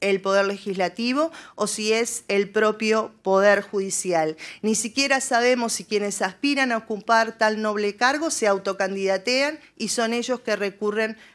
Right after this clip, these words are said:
a los políticos para presentar la propuesta. ¿Ante quién se presentan las propuestas? Es una pregunta que tampoco tenemos respuesta. No sabemos si es ante un legislador o legisladora en particular,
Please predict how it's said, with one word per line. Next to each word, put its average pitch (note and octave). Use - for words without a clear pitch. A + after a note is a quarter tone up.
a F#3+
los F#3+
políticos A3
para F#3+
presentar F#3+
la E3+
propuesta. D#3
¿Ante A#3
quién F4+
se D#4
presentan C4
las F#3+
propuestas? B3
Es A#3+
una A#3
pregunta A#3
que G3
tampoco A3+
tenemos A3
respuesta. F#3+
No G#3+
sabemos A#3
si A3
es D#3+
ante G#3+
un C#4
legislador A#3
o A3+
legisladora G3+
en G3+
particular, G3